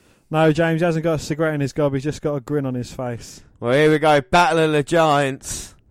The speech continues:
Speaker 2: Who's gonna come out on top? <laughs> Well, Nash pushes Giant's face, but I think that was a mistake.
Speaker 1: Oh, they're saying that the Giant's weighing in at five hundred and one pounds. That's bigger than two cruiserweights.
Speaker 2: Yeah, that is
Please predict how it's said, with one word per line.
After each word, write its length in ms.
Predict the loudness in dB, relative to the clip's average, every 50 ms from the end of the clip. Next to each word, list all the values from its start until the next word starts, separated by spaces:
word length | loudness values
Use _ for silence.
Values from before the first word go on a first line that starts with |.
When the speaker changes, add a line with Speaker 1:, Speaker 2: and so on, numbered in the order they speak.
| _ _ _ _ _ _ _
Speaker 2:
Who's 220 | 0 0 0 2 2
gonna 180 | 0 0 0 0
come 200 | -2 -2 0 2
out 200 | 2 2 0 0
on 160 | -2 -6 -8 -6
top? 440 | 0 2 4 4 4 2 0 -4 _ _ _ _ _ _ _ _ _ -20
<laughs> 760 | -20 -20 -20 -20 -20 _ -16 -14 -12 -12 -12 -14 -10 -6
Well, 140 | -4 -4 -2
Nash 320 | 0 0 -2 -2 -2 -2 -2
pushes 400 | 0 0 0 0 0 -2 -2 -2
Giant's 440 | 0 2 4 4 4 4 0 -2
face, 300 | -2 0 2 2 2 2
but 120 | 2 0 0
I 40 | 0
think 120 | 0 2
that 80 | 2 0
was 100 | 0 0
a 60 | -2
mistake. 580 | -6 -6 -6 -2 -2 0 0 -2 -4 -10 _ _ _ _ _ _ _ _ _ _ _ _ _ _ _ -20 -20 -20 -20 _ _ _ _ _ _ _ -2
Speaker 1:
Oh, 100 | 0 2
they're 100 | 2 0
saying 300 | 0 0 0 0 0 0
that 80 | 0
the 100 | -2 -2
Giant's 440 | 0 2 2 2 4 2 0 -2 -2
weighing 280 | 0 0 0 0 0 -2
in 100 | -2 -2
at 160 | -2 -4 -4 -8
five 400 | -6 0 2 4 4 4 4 2
hundred 320 | 0 -2 -2 -2 -2 -2
and 80 | -2 -2
one 220 | -2 -2 -2 -2
pounds. 380 | -2 -2 -2 -2 -2 -4 -2 -2
That's 400 | -2 -4 -4 -6 -12 -14 -16 -20 _ _ _ _ _ _ _ _ _ _ _ _ _ _ _ _ _ _ _ 0
bigger 240 | 0 2 2 2
than 160 | 2 2 0 -2
two 240 | 0 2 2 2 2
cruiserweights. 800 | 2 2 2 2 2 2 0 -2 -4 -4 -8 -12 -14 -12 -8
Speaker 2:
Yeah, 220 | -6 -6 -4 -2 -2
that 220 | 0 0 0 -2
is 260 | -4 -6 -8 -10 -18